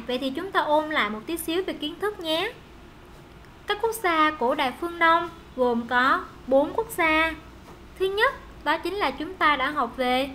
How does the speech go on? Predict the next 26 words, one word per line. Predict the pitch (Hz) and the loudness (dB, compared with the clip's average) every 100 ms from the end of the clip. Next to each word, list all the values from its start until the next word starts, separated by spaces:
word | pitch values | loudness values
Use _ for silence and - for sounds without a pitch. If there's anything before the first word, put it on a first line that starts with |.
| - - - | -12 -18 -12
Ai | 277 277 277 | -8 -6 2
Cập. | 254 - - - - - - - - - - - - | 4 4 -4 -20 -20 -20 -20 -20 -20 -20 -20 -20 -4
Và | 269 | -2
sau | 277 330 | 0 4
đó | 302 330 | 6 6
chúng | 359 381 | 4 -2
ta | 381 330 | 2 2
tìm | 311 269 254 | 2 -2 0
hiểu | 233 | -2
về | 269 262 262 269 269 - - - | 0 2 2 0 -6 -18 -16 -6
Lưỡng | 233 247 | -4 -4
Hà. | 320 294 262 262 262 247 - - - - - - - - - - - - - - - - | -4 0 2 4 2 -2 -16 -20 -20 -20 -20 -20 -20 -20 -20 -20 -20 -20 -20 -20 -20 -14
Chúng | 359 415 | -8 2
ta | 403 302 | 6 6
tìm | 302 262 | 4 0
hiểu | 247 214 208 247 | -2 -4 -4 -2
về | 285 262 269 269 - - - - | 2 2 2 -2 -12 -20 -14 -6
Ấn | 311 381 | -4 0
Độ | 277 196 196 208 - - | 2 2 -2 -6 -14 -10
và | 233 214 | -6 -4
chúng | 214 277 | -6 -8
ta | 302 277 | -4 -2
đã | 269 | -2
tìm | 277 247 | -4 -4
hiểu | 240 220 | -2 -4
về | 254 254 254 | 0 0 0